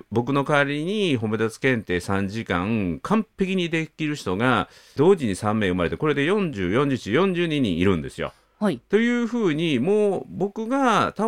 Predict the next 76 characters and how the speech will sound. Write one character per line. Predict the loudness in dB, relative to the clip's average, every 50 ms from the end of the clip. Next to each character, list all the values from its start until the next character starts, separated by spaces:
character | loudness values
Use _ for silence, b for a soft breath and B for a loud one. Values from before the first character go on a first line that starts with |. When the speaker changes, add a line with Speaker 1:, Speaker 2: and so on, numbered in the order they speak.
| 2 2
Speaker 1:
れ | 2 2 2
て | 2 0 0
も | 0 0 0 0 0
褒 | 0 0 0
め | 0 0 0
立 | 0 0 -2 -2
つ | -2 -4 -10 -8
は | -6 -4 -2 0 0 2 2 2 2 0 B B B B B B B _
継 | 4 6 6 6
続 | 4 0 -4 -4
さ | -2 0 2
れ | 2 2 0
て | 0 -2
い | -2
く | 0 -2 -2
っ |
て | -2 _ -2 0
い | 2 2 2 2 2 0
う、 |
そ | 0 0 2 2 2
う | 4
い | 4 4 2 2 2 0
う、 | -2 -6 _
あ | -2 -2 0
の、 | 0 0 -2 -4
組 | -2 -4 -4 -4
織 | -6 -8 -8 -8
っ | -8
て | -6 -6 -6
い |
う | -6 -2
か、 | -2 0 2 2 0
シ | -2 -4 -8
ス | -6 -2
テ | -2 -2
ム | 0 0
に | 0 0
は | 2 0 0 b b b b b -8
一 | -2 0 0
応 | 2 2
な | 0 -2
っ | -2
た | -4 -4
の | -4 -4 -2
で、 | 0 2 2 4 2 2 0 -2 -6 _ -14
Speaker 2:
ほ | -8 -6 -4 -2 -2 -2 0
う。 |
Speaker 1:
も | 2 0 2 2
う |
新 | 2 2 2 2 0
た | 0 0 0 2
な、 | 4 4 4 4 4 2 0 -2 -6 -12 _
あ | -6 -4 -4 -2
の、 | 2 2
道 | 2 2 2 2
な | 2 2 2
き | 0 0 0
道 | 0 -2 -4 -4 -2 0 0 0
を | 0
切 | -2 -4 -2
り | -2 0
開 | 0 2 2 0
い | 0
て | -2 -4
い | -6
く | -6 -6
こ | -6 -6 -4
と | -2 -2 -2
に | -2
も | 0 2 4 4 4 4 2 b b b b b b b
チ | -4 0
ャ | 0
レ | 2 0
ン | 0
ジ | -2 -4
を、 | -4 -4